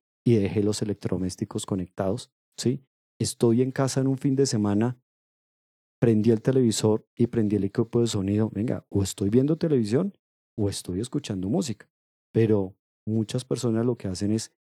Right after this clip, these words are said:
prenden todos los electrodomésticos al mismo tiempo y pues efectivamente todo esto son gastos que van sumando y que se pueden efectivamente disminuir incluso evitar.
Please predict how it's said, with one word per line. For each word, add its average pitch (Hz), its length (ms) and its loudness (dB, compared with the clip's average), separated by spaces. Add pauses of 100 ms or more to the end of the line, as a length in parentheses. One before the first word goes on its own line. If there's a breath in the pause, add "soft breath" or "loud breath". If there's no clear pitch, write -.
(100)
prenden 139 400 4
todos 139 180 4
los 139 180 2
electrodomésticos 104 880 -2
al 104 100 0
mismo 104 280 0
tiempo 147 440 -2 (300)
y 113 60 -4
pues - 220 -4
efectivamente 98 680 -4
todo 110 220 0
esto 107 200 -4
son 107 260 -4 (320)
gastos 113 440 0
que 117 100 -4
van 101 140 -4
sumando 123 520 -2 (280)
y 110 100 2
que 110 140 -6
se 101 120 -4
pueden 95 300 -4
efectivamente 98 880 -6
disminuir 95 720 -4 (540)
incluso 107 680 -2
evitar. 95 360 -6